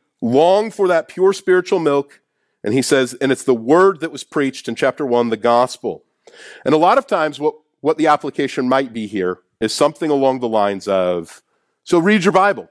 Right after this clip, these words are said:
That's good. Read your Bible, right? It's a good thing to do. But I actually think that Peter has something else in mind.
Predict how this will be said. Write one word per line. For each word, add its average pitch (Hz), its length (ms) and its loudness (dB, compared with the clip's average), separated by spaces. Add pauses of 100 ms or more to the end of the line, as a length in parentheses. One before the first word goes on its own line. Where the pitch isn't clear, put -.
(100)
That's 139 180 -4
good. 147 280 0 (300)
Read 110 180 0
your 151 60 0
Bible, 101 340 0 (500)
right? 110 280 0 (400)
It's - 80 -14
a 117 80 2
good 127 240 0
thing 175 200 0
to 185 120 0
do. 127 320 0 (720)
But 120 80 -2
I 143 80 4
actually 196 400 2
think 185 280 -2
that 156 360 -2
Peter 180 300 0
has 151 160 0
something 151 400 -2
else 156 280 0
in 135 120 -2
mind. 107 400 0